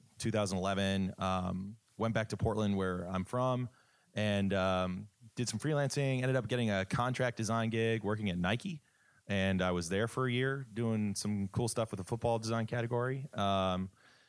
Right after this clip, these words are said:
after that, contract design kinda sucked 'cause you get paid well, but you have no benefits, and I didn't wanna do that anymore. So I applied for a job and got hired by the Arizona Diamondbacks, which is how I met Zach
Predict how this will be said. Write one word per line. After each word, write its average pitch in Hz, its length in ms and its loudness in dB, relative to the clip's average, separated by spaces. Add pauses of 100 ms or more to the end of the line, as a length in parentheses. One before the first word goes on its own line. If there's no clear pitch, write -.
(500)
after 156 320 -2
that, 160 380 0
contract 147 460 0
design 139 460 0
kinda 127 300 0
sucked - 400 -2
'cause 101 340 0
you 101 100 0
get 98 220 -2
paid 117 260 0
well, 123 280 0
but 104 160 -2
you 92 100 0
have 90 120 0
no 87 100 0
benefits, 117 560 -2
and 95 120 2
I 90 60 2
didn't 95 220 -2
wanna 92 160 -2
do 92 120 -2
that 95 100 0
anymore. 98 360 2
So 98 300 -2
I 98 140 0
applied 101 360 0
for 101 100 -2
a 95 40 -2
job 95 440 2
and 95 160 2
got 92 140 0
hired 95 240 0
by 95 240 2
the 92 200 0
Arizona 98 320 2
Diamondbacks, 107 580 -2
which 98 120 -2
is - 60 -4
how 95 100 2
I 95 60 4
met 95 240 0
Zach 98 380 0